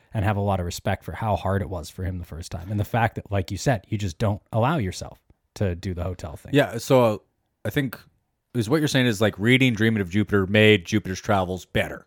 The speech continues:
Speaker 1: For sure.
Speaker 2: Yes,
Speaker 1: Hundred percent.
Speaker 2: okay. Yeah, I
Speaker 1: Hundred percent.
Speaker 2: agree with you there, yeah.
Speaker 1: 'Cause I reminded myself, you know, there's a lot of people that do the hotel route. And,
Speaker 2: Yes.
Speaker 1: like, now you're like, "Oh, yeah, it really was a struggle for him to do the first one." Dreaming of Jupiter, <sighs> it's tough, man.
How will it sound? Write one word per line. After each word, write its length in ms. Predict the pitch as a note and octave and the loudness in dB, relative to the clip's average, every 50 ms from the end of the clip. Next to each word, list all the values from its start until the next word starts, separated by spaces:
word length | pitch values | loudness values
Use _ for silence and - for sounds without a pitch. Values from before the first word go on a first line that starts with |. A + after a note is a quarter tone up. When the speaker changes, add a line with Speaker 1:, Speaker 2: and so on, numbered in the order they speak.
| _ _ | _ _
Speaker 1:
For 100 | - - A2 | -4 -2 2
sure. 240 | - E3+ B2 F2 - | 2 2 2 0 -2
Speaker 2:
Yes, 160 | - A2 A#2 - | 0 2 4 4
Speaker 1:
Hundred 140 | B2 A#2+ A#2 | 4 6 4
percent. 340 | A2 G2+ - G2+ F#2+ F2 - | 4 2 2 0 -2 -2 -2
Speaker 2:
okay. 80 | - | -2
Yeah, 100 | F#2+ F#2 | -2 0
I 20 | F2 | 4
Speaker 1:
Hundred 100 | - - C3 C#3 | 8 10 10 10
percent. 80 | A#2+ | 10
Speaker 2:
agree 140 | A2 A#2+ A#2+ | 8 6 4
with 120 | A2+ G2 G2 | 4 4 2
you 80 | G2+ | 0
there, 180 | F#2 F2 D#2 D2+ | 0 -2 -4 -6
yeah. 180 | D2+ D2+ D2 - - - | -10 -12 -14 -16 -10 -4
Speaker 1:
'Cause 100 | - B2+ | -2 0
I 60 | C3+ | 2
reminded 600 | B2+ B2 B2+ A#2+ A#2 A#2+ B2 C3 C3 A#2+ A#2+ G#2+ | 2 2 2 4 4 4 4 4 2 2 0 0
myself, 560 | G#2+ G#2 G2 F#2+ - - G2+ G2 F#2+ - - - F2 - - - - | 0 0 0 0 0 0 0 0 0 -2 -6 -12 -20 -20 -20 -18 -10
you 160 | - D#3 C3 | -4 -2 0
know, 140 | A#2+ A2+ G2+ | 0 0 0
there's 240 | G2 G#2+ G#2 G#2 G2+ | 0 0 0 0 0
a 40 | G#2 | 0
lot 160 | G2+ F#2+ F#2+ | -2 -2 -2
of 60 | F#2+ | -2
people 220 | - G#2 G2 F#2 F2+ | -2 -2 -2 -2 -2
that 100 | F#2 F2 | -2 -2
do 140 | - F#2 | -4 -4
the 80 | E2 F2 | -4 -4
hotel 340 | - - F#2+ - - F2 D#2 | -6 -6 -6 -8 -8 -10 -10
route. 180 | - - - - _ _ - | -12 -16 -18 -20 _ _ -4
And, 60 | A2 A2+ G#2+ | -2 0 2
Speaker 2:
Yes. 40 | G#2+ | 2
Speaker 1:
like, 200 | G2+ G2 F2+ - | 2 2 2 2
now 160 | G#2 A2 G#2+ | 2 2 2
you're 140 | G#2+ G2+ G2 | 2 0 0
like, 220 | F2+ F2 F2 - - - | -2 -4 -4 -6 -4 0
"Oh, 180 | B2+ G#2+ F#2+ | 0 2 2
yeah, 220 | F#2 G2 F#2+ - - | 0 0 -2 -4 -4
it 60 | A2 | -4
really 380 | G#2 G#2+ A#2+ B2 A#2+ A2 G#2+ | 0 2 4 4 4 4 4
was 560 | G2 F#2 F#2+ G2 F#2 F2 E2 D#2+ D#2+ - - - _ _ | 2 2 2 2 2 2 0 -4 -6 -10 -14 -18 _ _
a 80 | - G2+ | -10 -10
struggle 400 | - - - G2 F#2+ F#2 F2+ E2+ | -8 -4 -2 0 0 0 -2 -4
for 120 | - - G2+ | -6 -6 -6
him 100 | G2 F#2 | -4 -4
to 60 | F#2 | -4
do 120 | F2+ F#2 | -4 -4
the 60 | E2+ E2+ | -4 -6
first 320 | - - E2 E2 - - | -8 -10 -10 -12 -12 -12
one." 160 | - - G#2 - _ _ _ _ _ _ _ - _ _ - - | -14 -16 -16 -18 _ _ _ _ _ _ _ -20 _ _ -14 -2
Dreaming 400 | - B2+ C#3+ D3+ D#3 D#3 D#3 D3 | 2 4 6 6 6 6 6 4
of 80 | B2 | 4
Jupiter, 580 | G#2+ - A#2+ C#3 C#3+ - D3 E3 F3 F3+ F3 - _ _ _ _ _ _ _ _ _ _ - | 4 2 2 2 2 2 2 2 2 2 0 -2 _ _ _ _ _ _ _ _ _ _ -18
<sighs> 1500 | - - - - - - - _ _ _ _ _ _ _ _ _ _ _ _ _ _ _ _ _ _ _ _ _ _ _ _ | -18 -16 -16 -20 -20 -20 -20 _ _ _ _ _ _ _ _ _ _ _ _ _ _ _ _ _ _ _ _ _ _ _ _
it's 140 | - - - | -18 -12 -6
tough, 380 | - - A2 G#2 - - - | -2 2 2 2 0 0 -2
man. 360 | A2 G2 F#2 F#2 F#2 F#2+ F#2+ | -4 -2 -2 -2 -2 -4 -4